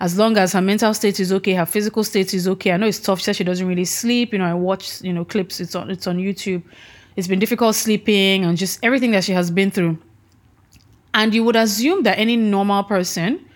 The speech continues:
would be even excited to say, "You know what, we're finally going to find out the truth." Now that she's no longer within these people's reach, we'll see what she ca-, what, what she has to say. We'll see, you know, her full interviews. We'll see the full videos. I'm hoping and believing that she did save the live or download the live, you know.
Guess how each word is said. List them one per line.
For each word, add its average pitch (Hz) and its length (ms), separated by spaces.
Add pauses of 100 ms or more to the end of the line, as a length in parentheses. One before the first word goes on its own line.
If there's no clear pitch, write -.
(420)
would 196 240
be 202 100
even 262 200
excited 202 500
to 196 80
say, 220 120
"You 214 120
know 285 100
what, 190 140
we're 190 80
finally 247 260
going 220 120
to 196 80
find 180 220
out 170 80
the 165 60
truth." - 280
Now 214 180
that 202 140
she's 185 180
no 190 160
longer 196 300
within 185 260
these 185 140
people's 185 320
reach, 180 380 (420)
we'll 233 160
see 320 240
what 233 220
she 202 160
ca-, 196 140
what, 214 180
what 165 80
she 214 100
has 190 200
to 202 40
say. 214 200
We'll 175 200
see, 214 220
you 196 160
know, 175 180 (220)
her 175 80
full 285 200
interviews. 233 560
We'll 185 120
see 208 140
the 185 100
full 269 240
videos. 214 600
I'm 180 140
hoping 226 320
and 185 100
believing 196 340
that 175 120
she 175 220
did 185 340
save 202 400
the 180 80
live 180 400
or 175 100
download 180 480
the 180 80
live, 175 380
you 180 60
know. 175 200